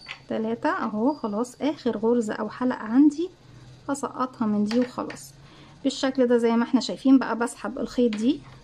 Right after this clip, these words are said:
زي ما احنا شايفين، وهبتدي، بصوا الخيط ده اهو، بقص، بسيب منه عشرة سنتي وابتدي اقص. وبعد ما بقص بروح سحبه بايدي، بلاش حتى ابره الكروشيه، بسحب بايدي بقى الشكل ده اهو،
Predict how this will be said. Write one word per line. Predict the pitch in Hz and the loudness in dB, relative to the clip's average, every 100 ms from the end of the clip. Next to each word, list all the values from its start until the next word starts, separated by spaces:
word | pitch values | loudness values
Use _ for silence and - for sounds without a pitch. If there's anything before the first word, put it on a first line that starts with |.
| - | -4
زي | 226 220 | 0 2
ما | 220 | 0
احنا | 226 240 | 2 0
شايفين، | - 208 - 254 403 - - - - - - - - - - - - - - | 0 -6 2 2 2 -4 -20 -20 -18 -16 -14 -14 -16 -20 -20 -20 -20 -12 -4
وهبتدي، | 262 247 - 247 226 247 349 - - - 233 | 0 0 2 0 2 2 0 -4 -20 -6 -4
بصوا | 233 - 247 | -4 -2 -2
الخيط | 233 269 254 | 2 2 2
ده | 247 - | 0 -2
اهو، | 233 311 | 0 0
بقص، | 233 240 - - | 0 -2 -6 -8
بسيب | 220 - 254 | -8 -2 4
منه | 254 240 | 4 4
عشرة | 220 - 226 | 2 -2 2
سنتي | 277 294 311 | 4 4 4
وابتدي | 277 247 | 2 0
اقص. | 220 - - - - - - | 0 -6 -14 -20 -20 -8 -2
وبعد | 233 285 277 | 2 2 6
ما | 277 311 | 6 6
بقص | 262 320 - 262 | 4 -2 -2 0
بروح | 214 - | 0 -2
سحبه | - 294 240 262 | -4 -4 0 0
بايدي، | 247 262 269 269 370 | 2 4 4 4 0
بلاش | 262 226 254 - | 2 2 2 0
حتى | 247 226 | -4 0
ابره | 226 233 233 | 2 2 0
الكروشيه، | 214 214 - 254 | -2 -4 0 0
بسحب | 247 254 - - | 0 -4 -8 -2
بايدي | 240 247 240 | 0 0 0
بقى | 247 | 0
الشكل | 240 - 262 254 | -2 -4 0 0
ده | 240 339 330 | 2 0 2
اهو، | 254 359 | 2 0